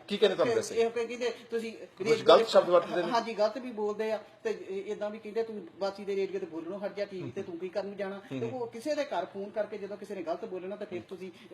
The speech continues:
Speaker 2: ਅਗਲੇ ਨੂੰ ਗ-, ਗਲਤ ਹੀ ਬੋਲਣਾ।
Speaker 1: ਤੇ ਤੁਸੀਂ ਬਿਲਕੁਲ ਨਹੀਂ ਇੱਥੇ ਕੰਮ ਕੀਤਾ,
Speaker 2: ਅਹ, ਨਹੀਂ।
Speaker 1: ਨਾ ਹੀ ਕਰਨਾ।
Speaker 2: ਨਹੀਂ ਵੀਰ ਜੀ।
Speaker 1: ਕਾਰਨ ਕਿ ਤੁਸੀਂ ਵਿਹਲੇ ਫਿਰ ਕਿਵੇਂ ਆਪਣੇ ਆਪ ਨੂੰ ਫਿੱਟ ਰੱਖਦੇ ਹੋ? ਭਾਈ ਤੁਹਾਡੀ ਬਾਡੀ ਬੜੀ ਫਿੱਟ ਹੈ, by the way।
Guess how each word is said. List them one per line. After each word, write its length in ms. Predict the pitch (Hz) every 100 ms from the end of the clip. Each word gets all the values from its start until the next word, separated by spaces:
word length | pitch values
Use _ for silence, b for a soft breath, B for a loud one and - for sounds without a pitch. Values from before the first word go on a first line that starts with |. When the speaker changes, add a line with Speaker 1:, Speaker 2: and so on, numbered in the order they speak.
| 190
Speaker 2:
ਅਗਲੇ 220 | 185 175
ਨੂੰ 160 | 185 190 196
ਗ-, 180 | 160 151
ਗਲਤ 200 | 156 165
ਹੀ 60 | 262
ਬੋਲਣਾ। 280 | 220 208 247 - b b
Speaker 1:
ਤੇ 80 | 170
ਤੁਸੀਂ 180 | 170
ਬਿਲਕੁਲ 260 | 180 196 226
ਨਹੀਂ 100 | 190
ਇੱਥੇ 100 | 160
ਕੰਮ 220 | 151 123
ਕੀਤਾ, 400 | 120 117 139 131 -
Speaker 2:
ਅਹ, 40 | 175 -
ਨਹੀਂ। 260 | 160 160 147
Speaker 1:
ਨਾ 140 | 165
ਹੀ 40 | 165
ਕਰਨਾ। 380 | 147 104 95 -
Speaker 2:
ਨਹੀਂ 240 | 160 165 160
ਵੀਰ 20 |
ਜੀ। 140 | 139 120
Speaker 1:
ਕਾਰਨ 200 | 175 185
ਕਿ 100 | 208
ਤੁਸੀਂ 180 | 208 170
ਵਿਹਲੇ 200 | 170 202
ਫਿਰ 160 | 196 185
ਕਿਵੇਂ 520 | 170 175 190 185 151
ਆਪਣੇ 240 | 151 156
ਆਪ 160 | 151 143
ਨੂੰ 280 | 139 139 127
ਫਿੱਟ 220 | 135 -
ਰੱਖਦੇ 280 | 123 - 123
ਹੋ? 80 | 123 -
ਭਾਈ 80 | 139
ਤੁਹਾਡੀ 240 | 139 139
ਬਾਡੀ 220 | 110 117 123
ਬੜੀ 140 | 127
ਫਿੱਟ 260 | - 123 135
ਹੈ, 80 | 127
by 60 | 123
the 120 |
way। 100 | 120